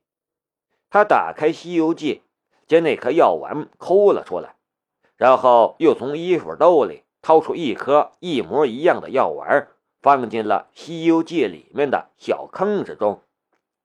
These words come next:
他果然是冲着父亲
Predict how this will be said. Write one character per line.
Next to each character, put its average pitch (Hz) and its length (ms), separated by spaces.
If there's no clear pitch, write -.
他 208 160
果 90 360
然 104 460
是 - 160
冲 151 240
着 98 100
父 131 300
亲 95 240